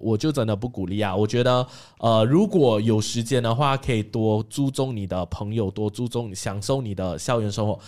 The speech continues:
当然，有些东西既来之则安之。好，接下来呢，我们要讲另外一个东西了。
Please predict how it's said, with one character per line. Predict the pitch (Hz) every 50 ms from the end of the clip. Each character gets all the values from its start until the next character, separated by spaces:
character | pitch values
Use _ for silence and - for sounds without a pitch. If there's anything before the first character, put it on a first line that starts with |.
| - - -
当 | - 151 156
然， | 147 147 151 151 147
有 | 135 123
些 | 117 - 131
东 | 127 123 120 120
西 | 117 - 120 120
既 | 117 117 - - 170 170 156 139
来 | 110 98 95 98
之 | 98 98 - 98 98 98 98
则 | 98 - - 92 67
安 | 87 92 90 92 92
之。 | - - 92 85 - - _ _ _ - - _ _
好， | - 151 156 143 - - - _ _ _ _
接 | - 170 175
下 | 165 202
来 | 202 196
呢， | 175 156 143 127
我 | 113
们 | 107 110 110
要 | 113 120 135 143 151 156
讲 | 151 - - 117 98 90 90 87 104
另 | 120 127
外 | 127 127 123
一 | 123
个 | 123 123 117
东 | 113 101 98 95
西 | - - 95
了。 | 87 78 64